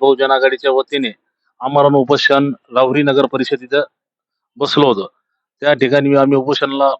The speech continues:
बसलो असताना सर्व छोटे मोठे व्यापाऱ्यांनी आम्हाला जाहीर पाठिंबा देऊन त्यांना न्याय देण्यासाठी आमच्या पाठीमागं होते. तरी मी या ठिकाणी आज राहुरी नगर परिषदेचे मुख्य कार्यकारी अधिकारी ज्ञानेश्वर ठोंबरे साहेबांनी आम्हाला आश्वासन दिलं का पहिले धनधानग्यांचं अतिक्रमण काढून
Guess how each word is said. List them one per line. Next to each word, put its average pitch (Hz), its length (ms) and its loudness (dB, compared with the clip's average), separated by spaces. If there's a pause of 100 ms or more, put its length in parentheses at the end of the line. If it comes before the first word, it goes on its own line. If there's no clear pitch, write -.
बसलो 139 320 0
असताना 139 340 0
सर्व 143 400 0
छोटे 135 320 -4
मोठे 139 240 0
व्यापाऱ्यांनी 139 420 0
आम्हाला 139 300 -2
जाहीर 135 440 0
पाठिंबा 131 400 0
देऊन 135 180 -4
त्यांना 139 400 0
न्याय 135 200 2
देण्यासाठी 135 460 -2
आमच्या 131 300 0
पाठीमागं 131 480 0
होते. 120 300 0 (540)
तरी 135 100 -10
मी 143 140 2
या 147 100 4
ठिकाणी 135 340 0
आज 139 200 2
राहुरी 127 540 0
नगर 139 220 -4
परिषदेचे 135 680 -2
मुख्य 131 340 -8
कार्यकारी 135 380 2
अधिकारी 135 400 0
ज्ञानेश्वर 135 420 -4
ठोंबरे 127 300 -8
साहेबांनी 135 460 0
आम्हाला 131 300 0
आश्वासन 139 520 -4
दिलं 131 300 2 (640)
का 143 240 2 (140)
पहिले 143 320 2 (460)
धनधानग्यांचं 139 720 0
अतिक्रमण 143 560 0
काढून 135 360 0